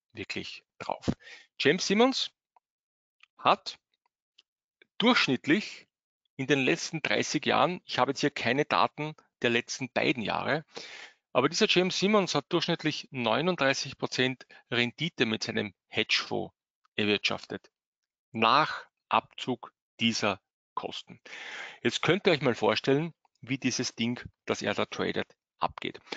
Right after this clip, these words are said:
Und James Simmons ist wirklich ein Trader. Der ist ein sogenannter Quant, ein quantitativer Analyst. Der wird natürlich nicht alleine in seiner Firma tätig sein, sondern hat ein Team hinter sich.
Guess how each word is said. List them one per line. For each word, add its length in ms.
Und 140
James 280
Simmons 300
ist 280
wirklich 280
ein 120
Trader. 460
Der 100
ist 80
ein 240
sogenannter 380
Quant, 520
ein 180
quantitativer 640
Analyst. 560
Der 100
wird 140
natürlich 280
nicht 180
alleine 440
in 160
seiner 220
Firma 260
tätig 360
sein, 260
sondern 300
hat 120
ein 160
Team 400
hinter 280
sich. 320